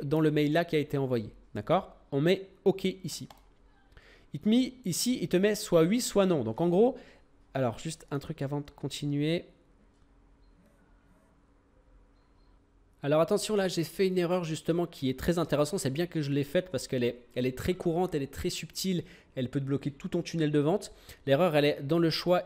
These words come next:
ici de la condition. Ici ce que j'ai mis moi c'est, alors je vais le, le fermer, ce que j'ai mis c'est condition if. C'est pas bon, en fait c'est attendre jusqu'à.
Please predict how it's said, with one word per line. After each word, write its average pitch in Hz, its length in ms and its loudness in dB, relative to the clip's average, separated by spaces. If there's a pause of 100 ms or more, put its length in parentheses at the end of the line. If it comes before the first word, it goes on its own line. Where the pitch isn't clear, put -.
ici 175 480 -6 (140)
de 143 140 0
la 147 80 2
condition. 147 480 -6 (720)
Ici 175 260 -2
ce - 80 -6
que 196 100 0
j'ai 175 140 2
mis 208 140 2
moi 196 420 0
c'est, 165 440 -2
alors 123 140 -8
je 117 100 -8
vais 131 120 -2
le, 123 420 0 (400)
le 131 180 -6
fermer, 135 520 -4 (460)
ce - 120 -12
que 147 120 0
j'ai 151 140 0
mis 180 160 0
c'est 175 380 -2 (440)
condition 196 580 2 (100)
if. - 380 -8 (340)
C'est - 160 -2
pas 160 120 8
bon, 156 180 2 (160)
en 127 40 -8
fait - 200 0
c'est - 180 0
attendre 147 460 0
jusqu'à. 127 420 -8